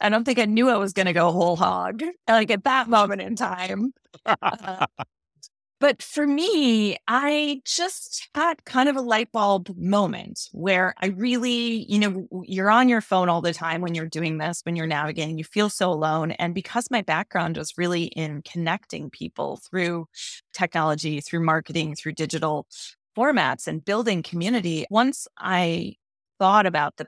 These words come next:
Speaker 1: power of building a space to do that, I couldn't stop thinking about it.
Speaker 2: Okay.
Speaker 1: Then, like all things that come to life, I really kind of believe you start putting that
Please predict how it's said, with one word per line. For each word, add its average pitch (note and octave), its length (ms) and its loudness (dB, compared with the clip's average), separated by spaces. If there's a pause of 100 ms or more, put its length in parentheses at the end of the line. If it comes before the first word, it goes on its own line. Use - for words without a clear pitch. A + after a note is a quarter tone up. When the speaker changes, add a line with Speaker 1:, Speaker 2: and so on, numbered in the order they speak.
Speaker 1:
power F3 680 4
of D3 260 -6
building D#3+ 400 -2
a D3 60 -10
space - 880 -8
to E3+ 120 -8
do D#3 240 -6
that, - 340 -4 (120)
I - 100 -20
couldn't G#3 360 -2
stop - 500 -6
thinking - 420 -10
about - 240 -4
it. - 180 -6
Speaker 2:
Okay. E2 300 -18 (420)
Speaker 1:
Then, C4+ 180 6
like B3 180 2
all A3+ 320 8
things A#3 520 2
that G#3 180 -2
come G#3+ 300 0
to A3 120 -6
life, A3+ 460 2
I F3+ 40 0
really G3 360 0
kind G3 240 0
of F#3+ 80 0
believe F3+ 380 -2
you E3+ 80 -4
start E3+ 440 2
putting F3+ 360 0
that F2+ 260 -4